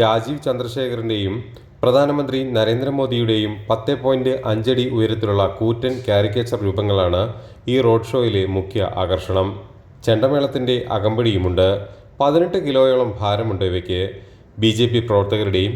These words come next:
എൻ ഡി എ അനുഭാവികളുടെയും അകമ്പടിയോടെ നെയ്യാറ്റിൻകര മണ്ഡലത്തിലുടനീളം പര്യടനം നടത്തി. നെയ്യാറ്റിൻകര ടൗൺ, ബസ് സ്റ്റാൻഡ്, ആലമുടി ജംഗ്ഷൻ, ടി ബി ജംഗ്ഷൻ, മൂന്നുകല്ലിൻ ജംഗ്ഷൻ, വഴുതൂർ ഹോസ്പിറ്റൽ ജംഗ്ഷൻ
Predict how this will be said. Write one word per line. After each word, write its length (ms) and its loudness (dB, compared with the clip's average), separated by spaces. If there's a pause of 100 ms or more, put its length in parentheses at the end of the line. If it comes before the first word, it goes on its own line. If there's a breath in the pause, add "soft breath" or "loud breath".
(140)
എൻ 120 -2
ഡി 120 2
എ 80 2
അനുഭാവികളുടെയും 760 -2 (120)
അകമ്പടിയോടെ 600 0 (400 loud breath)
നെയ്യാറ്റിൻകര 580 0 (200)
മണ്ഡലത്തിലുടനീളം 1000 0
പര്യടനം 440 0
നടത്തി. 300 0 (520 loud breath)
നെയ്യാറ്റിൻകര 520 2 (140)
ടൗൺ, 160 2 (140)
ബസ് 180 0
സ്റ്റാൻഡ്, 360 0 (280)
ആലമുടി 400 -2
ജംഗ്ഷൻ, 300 -2 (100)
ടി 180 0
ബി 60 -2
ജംഗ്ഷൻ, 380 0 (680 loud breath)
മൂന്നുകല്ലിൻ 580 4
ജംഗ്ഷൻ, 360 -2 (320)
വഴുതൂർ 440 0 (140)
ഹോസ്പിറ്റൽ 420 -2
ജംഗ്ഷൻ 320 -2